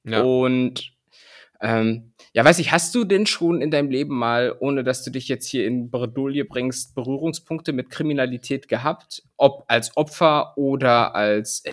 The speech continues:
Speaker 2: Täter?
Speaker 1: Ja, ich glaub, das kann ich erzählen, weil das ist bestimmt verjährt. Ich hab mal einen Obdachlosen abgestochen. Aber ich glaub, das kann
Speaker 2: Ah.
Speaker 1: ich erzählen, weil das ist, das ist bestimmt verjährt. Das war zwanzig, äh, das war vor Corona, kurz.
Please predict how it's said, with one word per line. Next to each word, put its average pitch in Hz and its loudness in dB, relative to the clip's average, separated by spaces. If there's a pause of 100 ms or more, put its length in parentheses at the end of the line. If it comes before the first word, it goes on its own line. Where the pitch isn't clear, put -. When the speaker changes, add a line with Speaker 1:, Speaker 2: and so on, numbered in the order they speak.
Speaker 2:
Täter? 101 -4 (500)
Speaker 1:
Ja, 127 6
ich 120 4
glaub, 165 6
das 147 -2
kann 156 0
ich - -2
erzählen, 147 0
weil 127 0
das 127 -8
ist 131 -12
bestimmt 139 -8
verjährt. 120 -2
Ich - -8
hab 139 -8
mal 131 -2
einen 120 -6
Obdachlosen 117 -4
abgestochen. 113 -6 (420)
Aber 117 0
ich 117 -4
glaub, 123 0
das 123 -8
kann 156 6
Speaker 2:
Ah. 147 8
Speaker 1:
ich 127 4
erzählen, 117 -2
weil 107 -6
das 110 -6
ist, - -12
das 113 -4
ist 107 -14
bestimmt 120 -10
verjährt. 104 -4
Das 101 -14
war 101 -8
zwanzig, 101 -12
äh, 98 -6
das 98 -12
war 107 -8
vor 131 -2
Corona, 110 -6
kurz. - -12